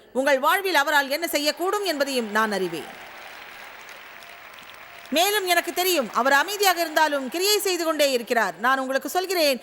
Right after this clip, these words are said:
தேவன் ஒன்றுமே செய்யாமல் இருப்பது போல நீங்கள் உணர்ந்தாலும் அப்படிப்பட்ட வேளையில்தான் அவர் அதிகமாக கிரியை செய்கிறார்.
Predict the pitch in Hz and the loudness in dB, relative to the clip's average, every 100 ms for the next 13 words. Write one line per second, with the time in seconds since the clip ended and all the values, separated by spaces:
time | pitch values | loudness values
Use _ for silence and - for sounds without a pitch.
0 | - - 214 311 392 392 320 359 440 427 | -8 -14 0 2 4 2 2 2 2 0
1 | 427 370 339 392 392 330 339 339 339 339 | 0 0 2 2 0 -4 -2 -2 2 2
2 | 320 311 285 269 277 302 339 359 359 - | 2 0 0 0 0 2 0 0 0 -2
3 | 370 302 311 294 302 359 359 349 392 370 | -2 -2 -2 2 0 0 0 0 2 2
4 | 349 349 403 403 330 320 294 277 240 240 | 0 0 -2 0 0 -2 -2 0 2 0
5 | 220 202 180 101 - | 0 0 -2 -4 -12